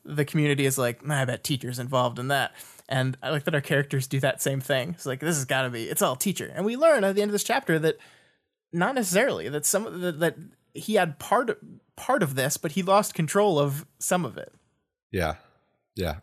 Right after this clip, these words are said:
Speaker 2: r-, right. I mean, I, I wonder, I, I don't wanna go off on too much of a tangent, but just the, the idea that, like, Victoria doesn't like uncertainty. She likes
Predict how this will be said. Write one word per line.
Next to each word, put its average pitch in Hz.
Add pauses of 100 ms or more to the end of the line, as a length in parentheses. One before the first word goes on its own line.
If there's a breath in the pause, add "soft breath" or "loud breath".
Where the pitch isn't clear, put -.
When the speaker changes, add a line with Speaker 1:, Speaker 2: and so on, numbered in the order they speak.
(120)
Speaker 2:
r-, 87
right. 82
I -
mean, 90
I, 95
I 95
wonder, 110 (280)
I, 92
I 90
don't 87
wanna 80 (160)
go 80
off 78
on 76
too 85
much 82
of 80
a 71
tangent, 90
but 85
just 82
the, -
the 85
idea 82
that, 78
like, 78
Victoria 90
doesn't 82
like 80
uncertainty. 73 (400 soft breath)
She -
likes 78